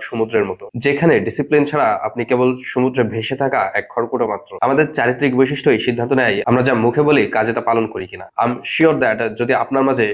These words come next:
সাহসিকতার ছিটেফোঁটাও না থাকে, তবুও এই ভিডিওতে বলা কৌশলগুলো প্রয়োগ করে আপনি আপনার জীবন গোছানো শুরু করতে পারবেন ইনশাআল্লাহ। তবে প্রশ্ন হলো, আপনি কি নিজের সাথে করা অঙ্গীকার রক্ষা করতে পারবেন, নাকি সমুদ্রে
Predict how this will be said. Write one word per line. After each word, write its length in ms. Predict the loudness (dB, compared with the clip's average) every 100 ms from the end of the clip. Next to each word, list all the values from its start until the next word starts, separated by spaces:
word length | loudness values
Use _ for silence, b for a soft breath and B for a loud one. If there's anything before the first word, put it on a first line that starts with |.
| 0
সাহসিকতার 580 | -2 0 -2 0 0 2
ছিটেফোঁটাও 360 | 2 2 2 2
না 60 | 0 -2
থাকে, 180 | -4 -4 0
তবুও 260 | 2 6 4 4 0
এই 60 | 2
ভিডিওতে 240 | 0 0 0
বলা 120 | 0 0
কৌশলগুলো 420 | -2 0 2 2 4
প্রয়োগ 200 | 2 4 2
করে 140 | 0 0 -2
আপনি 120 | -2
আপনার 180 | 0 0
জীবন 160 | 2 0 2
গোছানো 260 | 0 0 0
শুরু 120 | 0 0
করতে 160 | 0 0
পারবেন 240 | 2 0 0 -2
ইনশাআল্লাহ। 380 | -2 0 -2 -2 2
তবে 120 | 2 4
প্রশ্ন 200 | 2 2 2
হলো, 140 | 4 4 2
আপনি 120 | 0
কি 60 | 2 2
নিজের 180 | 2 0
সাথে 140 | -4 0
করা 120 | 0 2
অঙ্গীকার 340 | 0 0 -2 -4
রক্ষা 200 | -4 -6
করতে 180 | -6 -2 -2
পারবেন, 220 | -2 -2 -2
নাকি 160 | 2 0 2
সমুদ্রে 280 | 2 4